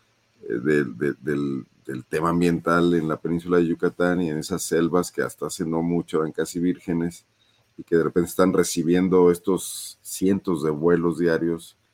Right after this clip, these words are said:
y que ahora quieren llevarlos al interior a través del tren,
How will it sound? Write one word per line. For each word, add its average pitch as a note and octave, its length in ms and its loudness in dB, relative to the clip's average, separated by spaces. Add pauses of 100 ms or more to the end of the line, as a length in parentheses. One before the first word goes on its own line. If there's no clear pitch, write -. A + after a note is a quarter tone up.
(320)
y D2+ 80 -12
que - 100 -4
ahora E2 180 4
quieren E2+ 260 2
llevarlos E2 460 2
al D#2+ 120 0
interior D#2 380 -2
a D#2 60 -2
través D2+ 280 -2
del E2 180 -2
tren, F2+ 380 0